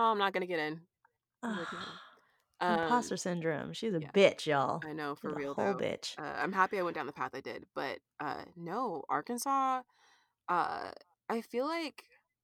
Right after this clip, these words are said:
Speaker 1: I, I was already so different, you know, 'cause
Speaker 2: Mm-hmm.
Speaker 1: now I, I'm this black kid who's Afro-Jamaican American who went to, like, grew up in a black area and then moved to a predominantly white area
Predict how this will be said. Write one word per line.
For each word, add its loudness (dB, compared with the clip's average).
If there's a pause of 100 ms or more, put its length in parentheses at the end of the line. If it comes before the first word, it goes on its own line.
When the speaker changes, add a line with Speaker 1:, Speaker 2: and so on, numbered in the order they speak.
(880)
Speaker 1:
I, 4 (180)
I 2
was 4
already 4
so 0
different, -4 (600)
you -6
know, 0
'cause -2
Speaker 2:
Mm-hmm. -4
Speaker 1:
now 4
I, 2 (120)
I'm -2
this -2
black 0
kid -4 (440)
who's -2
Afro-Jamaican 0
American -6
who -8
went -4
to, -8 (300)
like, -2 (240)
grew 2
up -4
in -2
a 0
black 2
area -2
and -4
then -6
moved -4
to -4
a -10
predominantly -2
white 0
area -6